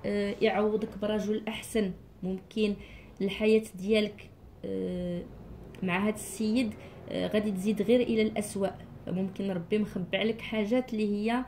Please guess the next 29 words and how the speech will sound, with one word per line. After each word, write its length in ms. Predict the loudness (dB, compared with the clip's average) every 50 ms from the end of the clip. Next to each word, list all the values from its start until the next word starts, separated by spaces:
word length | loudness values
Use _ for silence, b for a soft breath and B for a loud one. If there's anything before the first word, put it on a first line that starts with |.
| B B B B B B
زوينة، 420 | -4 -2 2 4 6 6 6 6
وغادي 220 | 4 2 2 0 0
يجي 140 | 2 2 2
واحد 180 | 0 0 0 0
الوقت 320 | 0 0 0 -2 -4 -4
اللي 120 | -2 0
غادي 180 | 2 2 0 0
تشكري 380 | -4 -6 -10 -8 -4 0 0 0
الله 420 | 0 0 2 2 2 2 2 0
وتقولي 520 | -2 -4 -6 -4 -2 0 0 2 2 2
له، 220 | 2 2 2 2 0 B B B B B B B B B
آه، 240 | 2 2 4 2
وتحمدي 560 | 2 2 0 -2 -2 2 4 4 6 6 6 4
الله 260 | 4 4 2 2 2
على 280 | 2 2 2 0 0
أنه، 720 | 0 0 0 -2 -2 -2 -2 -2 0 2 2 2 2 0 -2 -4 -4 -2
آه، 560 | 0 0 0 0 -2 -2 -2 -2 -4 -6 -6 -4
نجاك 500 | -4 -2 -2 -2 0 2 2 2 2 0
من 160 | -2 -2 -2
هذاك 220 | -2 -2 -2 -4 -6
السيد 460 | -8 -12 -10 -6 -4 -4 -4 -4 -4
اللي 180 | -6 -4 -4
كان 340 | -4 -4 -4 -4 -2 -2 -2
يمكن 380 | -2 -4 -4 -4 -4 -4 -4 -2
ظالمك، 460 | 0 0 2 2 0 -2 -4 -6 -6
يمكن 360 | -6 -6 -6 -4 -4 -4 -2 -2
معذبك 380 | -2 -4 -6 -6 -8 -10 -10 -12
في 60 | -12 -12
حياتك. 440 | -6 -2 0 2 2 0 0 -6